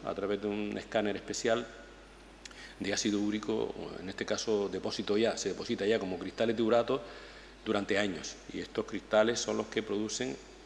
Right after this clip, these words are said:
una reacción inflamatoria. Se comporta como si fuese un cuerpo extraño, que el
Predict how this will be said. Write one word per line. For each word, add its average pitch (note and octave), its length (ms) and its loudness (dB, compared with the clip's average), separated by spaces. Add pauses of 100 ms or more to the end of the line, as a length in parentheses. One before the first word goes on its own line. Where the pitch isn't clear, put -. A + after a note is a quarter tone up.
una A2+ 200 2
reacción A#2 680 2 (580)
inflamatoria. F#2 840 2
Se - 160 -4 (100)
comporta G#2+ 480 0
como A2 240 4
si - 100 -6
fuese - 280 -2
un G2+ 100 4
cuerpo A2 420 6
extraño, C#3+ 480 2
que F#2+ 80 -2
el D2+ 60 -4